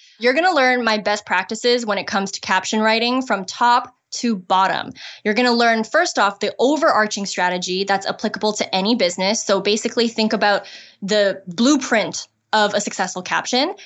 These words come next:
And then afterwards, we're gonna transition and we're gonna chunk down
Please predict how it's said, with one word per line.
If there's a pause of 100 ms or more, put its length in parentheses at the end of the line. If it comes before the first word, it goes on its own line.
(140)
And
then (100)
afterwards,
we're
gonna
transition
and
we're
gonna
chunk
down